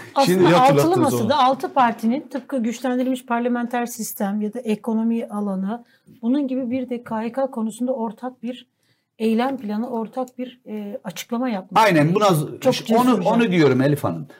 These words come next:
Speaker 1: Biz, tamam.
Speaker 3: Altılı masada, e, buna blokaj koyan bir parti var mı? Sizin
Speaker 1: Vallahi
Speaker 3: gördüğünüz
Speaker 1: blokaj koyan resmen yok ama bizim ilişki kurmadığımız var. İYİ Parti ile hiç kuramadık.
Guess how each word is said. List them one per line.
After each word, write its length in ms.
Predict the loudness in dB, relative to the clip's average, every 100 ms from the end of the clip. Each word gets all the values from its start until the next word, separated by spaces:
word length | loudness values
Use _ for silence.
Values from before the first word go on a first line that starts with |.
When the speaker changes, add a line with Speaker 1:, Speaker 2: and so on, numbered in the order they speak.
| _ -16 0
Speaker 1:
Biz, 420 | 2 2 -2 -6 -16 _ _ -4
tamam. 220 | 2 4
Speaker 3:
Altılı 220 | 4 4
masada, 600 | 4 4 2 4 4 6 4
e, 160 | 4
buna 200 | 2 2
blokaj 500 | 4 4 4 2 2
koyan 300 | 2 2 2
bir 60 | 2
parti 320 | 0 0 0
var 140 | -2
mı? 100 | -2 -8 -14 _ _ _
Sizin 220 | 0 4
Speaker 1:
Vallahi 240 | 6 6
Speaker 3:
gördüğünüz 200 | 4 6
Speaker 1:
blokaj 300 | 6 4 2
koyan 360 | 2 4 4 4
resmen 360 | 2 2 0
yok 300 | 2 2 0
ama 240 | 0 0 0
bizim 200 | -2 -2
ilişki 320 | -2 -4 -4
kurmadığımız 600 | 0 2 2 2 0 0
var. 140 | -2 0
İYİ 200 | 0 2
Parti 320 | 0 0 0
ile 100 | 0
hiç 140 | -2
kuramadık. 540 | -4 -4 -6 -14 -18